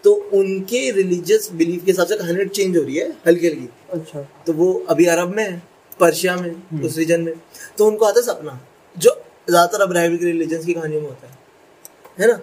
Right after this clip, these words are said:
Speaker 1: प्रोफेसी होती है, सपना आता है
Speaker 2: हम्म,
Speaker 1: उन्हें।
Speaker 2: हम्म, हम्म।
Speaker 1: उनको सपना आता है कि तुम्हें आठ नदियों के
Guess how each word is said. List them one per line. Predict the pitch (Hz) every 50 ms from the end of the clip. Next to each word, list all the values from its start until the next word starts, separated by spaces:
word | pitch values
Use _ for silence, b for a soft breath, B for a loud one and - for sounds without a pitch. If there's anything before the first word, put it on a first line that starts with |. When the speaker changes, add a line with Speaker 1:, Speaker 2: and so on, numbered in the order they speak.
| - - _ _
Speaker 1:
प्रोफेसी | - 160 156 143 170 185 180 - 196
होती | 196 180 196 190
है, | 185
सपना | 185 170 180 180 185
आता | 180 170
है | 139
Speaker 2:
हम्म, | 135 135
Speaker 1:
उन्हें। | - - -
Speaker 2:
हम्म, | 127 127
हम्म। | 127 127 - - B B B B B
Speaker 1:
उनको | 170 190 208 233
सपना | 226 233 220 208 208
आता | 190 190
है | 208
कि | 220 226
तुम्हें | 233 226 233 240 - - - -
आठ | 175 175 180 175 180 208
नदियों | 202 196 185 165 175 175
के | 175 196 233 247 -